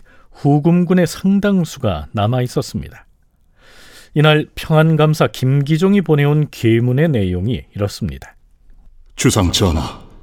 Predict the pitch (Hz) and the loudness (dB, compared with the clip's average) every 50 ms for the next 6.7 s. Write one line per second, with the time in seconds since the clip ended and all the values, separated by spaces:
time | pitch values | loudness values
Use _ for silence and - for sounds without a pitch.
0 | - - - - - - - - - - - 117 117 107 - - 123 101 87 92 | -20 -20 -20 -20 -20 -20 -20 -20 -8 -2 0 2 2 0 0 -2 0 0 -2 -4
1 | - - 117 113 101 90 92 95 104 104 95 82 - - - - - - - - | -2 0 2 2 2 2 2 2 2 2 0 -2 -4 -8 -14 -20 -20 -20 -20 -20
2 | - - - 107 117 123 113 131 135 117 - 127 127 113 - 131 113 101 113 104 | -20 -10 -2 0 0 2 4 4 2 2 2 0 0 0 0 0 -2 0 -2 -2
3 | - 113 104 95 85 80 69 - - - - 117 110 104 123 110 107 101 - 110 | -2 -2 -2 -2 -2 -4 -6 -10 -16 -6 -4 -2 0 2 2 2 2 0 0 -2
4 | 95 82 - 90 85 76 69 73 65 - - - - - - - - - - - | -2 -4 -4 -6 -6 -6 -8 -10 -12 -14 -20 -20 -20 -20 -20 -20 -20 -20 -20 -20
5 | _ - - - - _ - - 113 - 110 92 80 - 104 107 98 82 73 82 | _ -20 -20 -20 -20 _ -4 -4 -2 -2 0 -2 -2 -2 -2 0 0 0 0 0
6 | 98 104 101 101 101 - 95 - - 104 87 87 69 67 | 2 0 0 -2 -2 -6 -6 -4 -4 -4 -4 -4 -8 -10